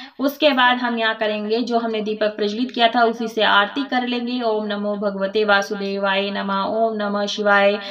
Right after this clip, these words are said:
जो भी आपको आरती आती हो, वो गा करके भगवान जी की आरती उतार सकते हैं, बहुत ही सरल है। भक्तों, ये पूजा अगर दिन में कर रहे हैं, तो जो जल का लोटा है, वो सूर्य देव को अर्घ्य दे दें। यदि आप शाम को पूजा कर रहे हैं,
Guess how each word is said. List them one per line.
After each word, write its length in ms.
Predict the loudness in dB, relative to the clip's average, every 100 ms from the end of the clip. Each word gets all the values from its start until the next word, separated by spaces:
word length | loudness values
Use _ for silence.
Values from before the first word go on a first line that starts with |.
| -14 -16 -6
जो 160 | 2 4
भी 200 | 6 6
आपको 300 | 4 2 2
आरती 300 | 4 2 0
आती 240 | -2 -2
हो, 80 | -2
वो 100 | 0
गा 180 | 2 2
करके 400 | 0 -2 -4 -2
भगवान 600 | -4 -2 0 0 -2 -4
जी 180 | -6 -4
की 120 | 0
आरती 360 | 2 2 0
उतार 340 | -2 2 4 4
सकते 340 | 0 -6 -2
हैं, 200 | -2 0
बहुत 300 | 0 0 0
ही 100 | -4
सरल 360 | 0 2 4 4
है। 260 | 4 2 0 -12 -18 2
भक्तों, 300 | 2 2 2
ये 220 | 2 2
पूजा 320 | 0 -2 2 4
अगर 240 | 4 2
दिन 240 | 0 -2
में 100 | -2
कर 140 | 0 2
रहे 120 | 2
हैं, 200 | 0 -2
तो 100 | -2
जो 100 | 0
जल 200 | 2 2
का 120 | 4
लोटा 300 | 4 2 0
है, 220 | 0 0
वो 180 | 2 0
सूर्य 280 | -2 -2 2
देव 180 | 2 2
को 120 | 4
अर्घ्य 380 | 4 4 2 2
दे 160 | 4
दें। 100 | 2
यदि 280 | 2 2 4
आप 200 | 4 4
शाम 300 | 2 0 0
को 100 | -4
पूजा 340 | -4 0 2 2
कर 140 | 2
रहे 220 | 0 -2
हैं, 260 | 0 0